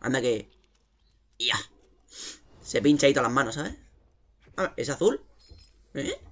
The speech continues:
Eso que mejora la magia, ¿no? Vale, vale. Sí, yo creo que ya. Sí, más o menos ya tenemos ya ca-, lo principal del juego ya asimilado.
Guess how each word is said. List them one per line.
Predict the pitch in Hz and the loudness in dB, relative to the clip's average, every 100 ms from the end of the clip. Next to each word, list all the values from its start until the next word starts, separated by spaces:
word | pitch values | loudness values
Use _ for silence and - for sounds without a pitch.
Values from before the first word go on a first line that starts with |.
| - - _ _ _ - | -20 -20 _ _ _ -10
Eso | 151 180 | -2 4
que | 156 | 6
mejora | 143 175 180 | 4 2 2
la | 143 | 4
magia, | 151 - 123 | 4 2 -4
¿no? | 185 | -4
Vale, | 208 117 101 | -6 -6 -6
vale. | 87 - _ _ _ _ _ _ - _ _ _ _ _ | -10 -18 _ _ _ _ _ _ -20 _ _ _ _ _
Sí, | - | -10
yo | 110 | -8
creo | 120 104 | -6 -6
que | |
ya. | 92 95 78 78 - _ _ _ _ _ - - | -6 -8 -10 -14 -20 _ _ _ _ _ -20 -4
Sí, | 135 127 | 0 4
más | 135 | 4
o | |
menos | 139 139 | 4 2
ya | 131 | 2
tenemos | 123 123 117 113 | 0 -2 -4 -2
ya | 120 104 | -2 -4
ca-, | - | -8
lo | - 127 | -10 -4
principal | 131 127 117 139 | -4 -2 4 4
del | 127 | 4
juego | 131 127 | 0 0
ya | 113 113 | 0 -2
asimilado. | - 113 123 214 | -4 -4 -4 -4